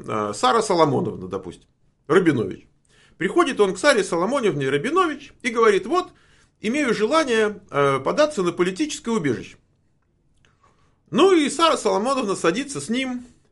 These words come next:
там ещё сотрудники, и начинается такой, всегда начинается генерёж такой. Знаете, они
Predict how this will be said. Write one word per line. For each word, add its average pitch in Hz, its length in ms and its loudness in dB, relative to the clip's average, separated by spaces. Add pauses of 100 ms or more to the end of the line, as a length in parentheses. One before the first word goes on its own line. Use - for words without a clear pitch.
(160)
там 127 140 -2
ещё 123 180 -4
сотрудники, 196 580 -4
и 247 240 -2
начинается 277 500 -6
такой, 214 220 -2
всегда 190 240 -2
начинается 196 320 -2
генерёж 170 400 2
такой. 107 240 -10
Знаете, 214 220 2
они 147 220 -2